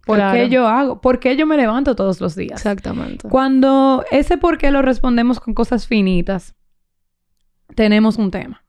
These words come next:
Speaker 1: hay un problema. Porque la realidad es que esas cosas finitas, finitas al fin terminan. Y cuando se terminan, entonces,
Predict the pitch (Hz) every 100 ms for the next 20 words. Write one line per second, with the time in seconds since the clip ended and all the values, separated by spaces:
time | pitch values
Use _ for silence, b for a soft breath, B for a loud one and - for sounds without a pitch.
0 | - 202 202 202 196 185 294 294 _ b
1 | b b b 240 240 247 247 247 247 262
2 | 240 - 220 226 233 254 262 254 269 254
3 | 202 233 - - - 208 202 220 233 226
4 | 214 208 240 277 233 208 247 - b b
5 | b b _ - 233 226 220 214 208 -
6 | 220 214 208 214 214 247 226 208 196 202
7 | 208